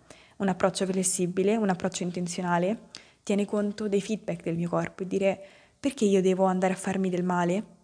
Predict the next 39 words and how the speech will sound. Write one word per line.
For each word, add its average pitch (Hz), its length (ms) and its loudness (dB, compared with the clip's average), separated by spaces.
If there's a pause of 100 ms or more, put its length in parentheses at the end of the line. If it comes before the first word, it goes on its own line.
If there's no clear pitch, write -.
(560)
quando 196 280 4
io 220 140 6
vivo 190 260 4
bene 175 260 2
il 175 60 2
mio 170 120 -2
percorso, 170 460 -4
quando 175 180 0
io 202 100 4
vivo 180 260 0
già 196 240 2
bene 185 200 2
la 175 100 2
dieta?" 165 480 -2 (800)
Quindi 214 300 6
non 190 140 4
c'è 190 120 2
nulla 202 220 4
di 185 80 4
male 185 260 4
nell'uscire 175 600 0
e 175 40 0
mi 175 100 0
concedo 175 300 -2
un 180 60 -4
piatto 175 240 -4
di 185 80 0
pasta, 196 320 0
perché 175 200 -4
io 196 340 2
amo 185 260 6
la 175 100 2
pasta. 175 760 -2 (120)
<laughs> 254 640 2
Chi - 180 2
mi 196 120 4
conosce 202 480 4
lo 185 140 2
sa. 175 320 6